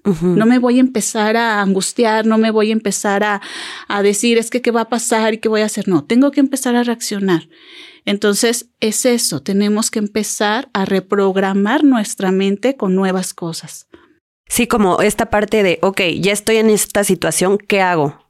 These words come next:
Speaker 1: ¿no? Y no más bien ahogarnos ahí.
Speaker 2: Ujú.
Speaker 1: Sí, porque sí, muchas veces sucede que, "Ay, ya me pasó esto", y vivimos un mes quejándonos de eso, ¿no?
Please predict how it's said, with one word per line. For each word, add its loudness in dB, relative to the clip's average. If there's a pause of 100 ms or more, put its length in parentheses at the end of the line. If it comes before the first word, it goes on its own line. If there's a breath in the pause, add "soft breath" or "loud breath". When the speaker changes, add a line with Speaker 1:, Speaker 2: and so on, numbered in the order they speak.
Speaker 1:
¿no? 2
Y 4
no 4
más 2
bien 2
ahogarnos 2
ahí. 0 (120)
Speaker 2:
Ujú. 0 (440 loud breath)
Speaker 1:
Sí, -2
porque 0 (340)
sí, 2
muchas 2
veces 2
sucede 2
que, 0
"Ay, 2
ya 2
me 2
pasó 0
esto", 2
y 2
vivimos 4
un 4
mes 2
quejándonos 2
de 2
eso, 0
¿no? 2